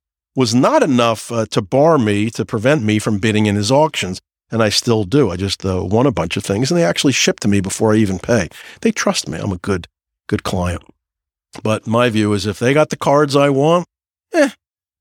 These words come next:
I'll get over the threat to my life and the threat to my kids. And Josh, the owner, uh, died, uh, not that long ago, and I actually felt bad, as I liked him, even though, as I said, he threatened to kill my family. Now, it's, uh, hard to explain, but again, you need to be in the hobby,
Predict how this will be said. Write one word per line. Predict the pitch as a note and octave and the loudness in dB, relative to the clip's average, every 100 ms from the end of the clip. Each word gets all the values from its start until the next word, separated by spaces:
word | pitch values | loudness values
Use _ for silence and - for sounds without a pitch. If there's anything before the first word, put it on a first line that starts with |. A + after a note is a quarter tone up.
| _ _ | _ _
I'll | E3 | -2
get | C#3+ A2+ | 0 2
over | A2 G2 | 2 0
the | F#2+ | -4
threat | - F#2+ | -6 -8
to | - | -8
my | F2 | -10
life | E2+ D#2+ E2 | -8 -10 -10
and | F2 | -14
the | - | -14
threat | - F2 | -14 -14
to | - | -12
my | F2+ | -14
kids. | E2+ - G2 G2 | -14 -14 -12 -10
And | G2 F2+ _ _ _ | -10 -10 _ _ _
Josh, | - A#2+ A#2+ A#2 | -2 0 2 0
the | A2 G#2+ | -2 0
owner, | G#2 G2+ G2 G2 | 0 0 -2 -2
uh, | F#2+ | -4
died, | E2+ G#2+ G2 G2 F#2 F2 | -2 -2 0 0 -2 -6
uh, | F#2+ | -4
not | F#2 G2+ F#2+ | -2 -2 -2
that | F#2 | -4
long | F2 F2 F#2 | -4 -4 -4
ago, | F#2+ F#2 | -4 -2
and | G#2 | -2
I | |
actually | A2 - G2+ | -2 -2 -6
felt | F#2+ - F#2 - | -8 -8 -8 -6
bad, | F2+ G2 | -6 -4
as | G#2+ | 0
I | |
liked | C#3+ D#3 D#3 - | 2 2 0 -4
him, | F2 | -4
even | G2 G2 | -2 0
though, | G2 F#2+ _ _ _ _ | -2 -4 _ _ _ _
as | F2 | -10
I | - | -6
said, | - F2 | -4 -4
he | |
threatened | F2 - - | -6 -8 -10
to | - | -12
kill | - - F2+ - | -14 -14 -14 -14
my | - | -6
family. | B2 B2 F#2 - - - - | 0 0 0 -8 -20 -18 -4
Now, | A#2 A#2 - | -2 -2 -4
it's, | A#2+ - | -4 -4
uh, | C3 | -4
hard | A#2 D3+ E3+ F3 | -4 0 0 0
to | D#3+ | 0
explain, | C#3 - - A#2+ A#2 | 0 -2 0 2 2
but | A2 G#2+ | 0 -2
again, | G2 G#2 G2+ | -2 0 0
you | G#2+ | 2
need | C3 C3 | 2 0
to | A2 | 0
be | A2 G2+ | 0 0
in | G2 | -2
the | F#2 | -4
hobby, | G2+ F#2+ F#2 F2 | -2 -2 -2 -4